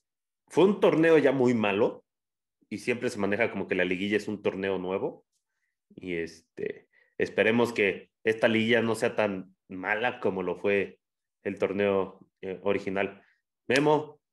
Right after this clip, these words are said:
muchas gracias por acompañarme una semana más aquí. Veremos, oye, ya te estás defendiendo bien, ¿eh? En temas de fútbol ya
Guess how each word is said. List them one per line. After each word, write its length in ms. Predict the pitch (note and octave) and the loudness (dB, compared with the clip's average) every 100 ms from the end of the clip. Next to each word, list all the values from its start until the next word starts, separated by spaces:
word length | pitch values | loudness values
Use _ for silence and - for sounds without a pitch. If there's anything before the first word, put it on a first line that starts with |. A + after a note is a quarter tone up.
| _ | _
muchas 300 | A#2 B2+ C3 | -2 0 0
gracias 340 | B2 C3 C#3+ | 0 0 0
por 260 | - G#2 G2+ | -2 -2 -2
acompañarme 600 | G2 F2+ G#2 G#2 A#2 A#2+ | -4 -8 -8 -4 -4 -4
una 100 | A#2 | -6
semana 260 | G2+ G#2 G#2+ | -8 -8 -6
más 200 | G#2+ G#2 | -8 -8
aquí. 460 | - A#2+ D#3+ - _ _ _ - | -4 -2 -2 -8 _ _ _ -2
Veremos, 320 | A2 C#3+ D3+ - _ | 2 2 0 -4 _
oye, 440 | A#2 C#3 A#2 G#2 F#2+ | -2 0 0 -2 -2
ya 140 | C#3+ | 0
te 80 | G#3 | 0
estás 180 | G#3 G#3 | 0 2
defendiendo 460 | G#3+ C#3+ C#3+ D#3+ | 0 0 -2 -2
bien, 300 | C3+ C#3 B2 | 0 0 0
¿eh? 120 | G#2+ E3 | -2 -4
En 120 | - | -4
temas 460 | C#3 D#3+ C3+ - - - _ _ _ | -4 -4 -4 -8 -18 -20 _ _ _
de 100 | A2+ | -6
fútbol 440 | A2 C#3 A#2+ D3+ | -4 -2 2 2
ya 380 | C#3+ B2 B2 A#2 | 4 2 2 -2